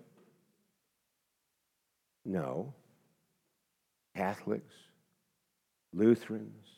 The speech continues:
Presbyterians, Anglicans, Orthodox. But what does it mean? Well, it means that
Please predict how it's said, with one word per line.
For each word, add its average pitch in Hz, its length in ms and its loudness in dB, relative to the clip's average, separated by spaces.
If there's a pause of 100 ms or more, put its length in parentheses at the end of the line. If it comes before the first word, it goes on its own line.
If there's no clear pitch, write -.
(640)
Presbyterians, 117 840 2 (1300)
Anglicans, 113 1000 4 (720)
Orthodox. 123 1300 8 (2000)
But 135 80 8
what 151 120 12
does 135 140 6
it 123 120 4
mean? 139 420 10 (1900)
Well, 117 340 8 (1400)
it 156 140 10
means 202 420 12
that 147 200 12